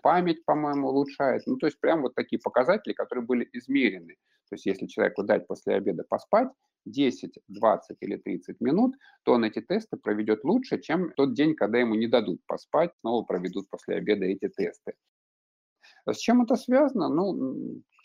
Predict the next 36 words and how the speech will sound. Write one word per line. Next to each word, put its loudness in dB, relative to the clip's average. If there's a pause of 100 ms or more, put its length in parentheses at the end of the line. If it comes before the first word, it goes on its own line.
понятно, -6
с -18
чем. -8
С -20
восстановительным -4
эффектом -2
сна. 0
То -18
есть, -20
действительно, -8
он -6
существует, -2
он -2
и -2
ночью 0
существует, -2
и 2
днем. -6 (460)
А 2
почему 2
десять, -2
двадцать, 0
тридцать -8
минут? -2 (460)
А -6
потому 2
что 0
через -8
тридцать -8
минут 0
человек -2
обычно -4
заныривает 2
в -12
глубокий -4
сон. -6